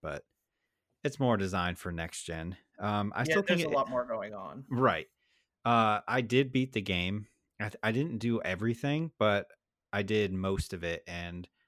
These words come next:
Speaker 1: I was right around, like, seven hours to,
Speaker 2: Yep.
Speaker 1: to beat everything. So, definitely not a long game. It is a short experience. I wanna say there's only, like,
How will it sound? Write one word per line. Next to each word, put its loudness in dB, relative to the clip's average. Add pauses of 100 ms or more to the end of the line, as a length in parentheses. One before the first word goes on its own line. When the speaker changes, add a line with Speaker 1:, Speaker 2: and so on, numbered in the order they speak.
(140)
Speaker 1:
I 0
was -2
right 2
around, 0
like, -6
seven -4
hours -8 (720)
to, -2
Speaker 2:
Yep. -4
Speaker 1:
to -6 (180)
beat -2
everything. -8
So, -4 (340)
definitely 0
not 6
a 6
long 4
game. 0
It -2
is -4
a 0
short -2
experience. -4 (100)
I 0
wanna 4
say 4
there's 2
only, 0
like, -4